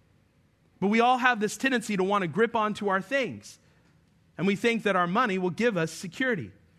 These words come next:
But our money and our stuff will give us a false sense of security. Jesus says and is telling us that treasures on earth, they are temporary.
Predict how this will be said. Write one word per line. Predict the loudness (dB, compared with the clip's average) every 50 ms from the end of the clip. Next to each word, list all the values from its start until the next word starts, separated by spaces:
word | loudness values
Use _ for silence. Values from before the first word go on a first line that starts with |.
| _ _ _ _ _ _ _ _ _ _ _ _ _ _ _ _ _ _ _ _ _ _ _ _ _ _ _ -4
But | 0 0
our | 2 2 2
money | 2 2 2 2 2 0 0
and | 0 0
our | 0 -2 -2
stuff | -4 -4 0 0 2 2 0 -2 -4
will | -4 -2
give | -2 -2 -2
us | -2 -4 -4
a | -6 -6
false | -4 -2 -2 -2 -2 -4
sense | -8 -8 -8 -8 -8 -10
of | -14
security. | -14 -14 -12 -8 -6 -6 -6 -6 -8 -12 -18 _ _ _ _ _ _ _ _ _ _ _ _ _ _ _ _ _ _ _ _ _ _ _ _ _ _ _ _ -10 -4
Jesus | 0 0 2 2 2 0 -2 -2 -2
says | 0 0 0 2 2 0 -2 -4 -10 -16 -20 -16 -8
and | -4 -4
is | -4 -2 -2
telling | 0 0 0 0 0
us | -2 -2 -2
that | -2 -2 -2
treasures | 0 0 2 2 2 0 -2 0
on | 0 0 0 0
earth, | 0 0 0 0 -2 -6 -12 -20 -16 -6
they | -2 0 2 2 2 0 0
are | 0 2 2 2 0 -2 -6 -14 -20 _ -16
temporary. | -10 -6 -4 -4 -4 -4 -4 -4 -4 -4 -6 -10 -16 -20